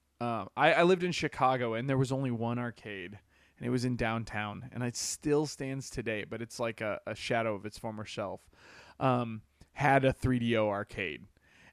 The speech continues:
And the only reason, like, I really wanted to play it was because of a,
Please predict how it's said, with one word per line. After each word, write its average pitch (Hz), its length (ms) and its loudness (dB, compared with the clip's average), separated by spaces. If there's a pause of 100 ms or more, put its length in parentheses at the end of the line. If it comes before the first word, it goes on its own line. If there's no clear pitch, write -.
And 127 100 -4
the 123 120 0
only 170 240 4
reason, 180 680 0
like, 131 280 2
I 123 60 2
really 151 600 10
wanted 143 380 4
to 131 100 4
play 123 300 6
it 95 140 2
was 120 240 2
because 117 760 0
of 110 360 0
a, 98 140 -4